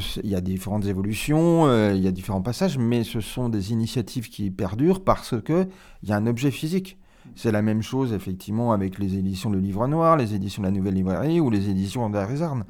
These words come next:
C'est qu'il y a tout cet aspect, euh, physique qui est important. Et, on, et je pense que, justement, contrairement à ce qu'on peut penser, les jeunes générations de, sont, de ceux qui sont nés, peut-être soit l'année ou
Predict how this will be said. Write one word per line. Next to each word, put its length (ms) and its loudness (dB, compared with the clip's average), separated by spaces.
C'est 160 -8
qu'il 80 -6
y 40 2
a 40 -2
tout 140 -10
cet 240 -6
aspect, 400 -2
euh, 140 2
physique 340 0
qui 40 4
est 120 2
important. 460 2
Et, 140 4
on, 240 0
et 120 2
je 100 0
pense 300 0
que, 100 -2
justement, 600 0
contrairement 560 0
à 60 2
ce 60 -8
qu'on 140 -8
peut 140 -4
penser, 420 -2
les 200 4
jeunes 200 4
générations 500 2
de, 120 0
sont, 240 -4
de 260 0
ceux 240 -2
qui 160 -6
sont 220 -2
nés, 260 4
peut-être 300 -2
soit 200 2
l'année 360 4
ou 380 2